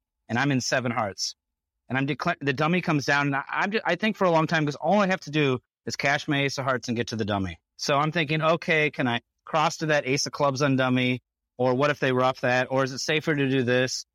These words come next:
And eventually I, I play, I don't cross the ace of clubs. I, I, I lay down an ace and, and I, and I say, "I'm gonna trump that,"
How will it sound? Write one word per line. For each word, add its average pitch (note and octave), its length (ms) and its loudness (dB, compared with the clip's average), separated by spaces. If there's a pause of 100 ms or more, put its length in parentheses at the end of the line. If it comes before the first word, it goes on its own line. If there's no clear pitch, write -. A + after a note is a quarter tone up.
(140)
And C#3 100 -2
eventually D#3+ 460 0
I, C#3 260 2
I B2+ 80 0
play, D3+ 420 2
I C3 120 0
don't D#3 260 0
cross D3 280 -2
the C#3 100 -2
ace C3 160 -2
of - 60 -14
clubs. B2 260 0
I, C3 180 0
I, B2+ 240 -2
I B2+ 140 2
lay C#3 240 2
down E3+ 160 0
an D3+ 100 0
ace C3 340 -2 (420)
and, B2+ 180 2
and C#3 140 2
I, B2+ 180 0
and B2+ 120 0
I B2+ 100 0
say, C3+ 180 0
"I'm C3 100 2
gonna C3 220 0
trump D#3+ 380 -4
that," C3+ 260 2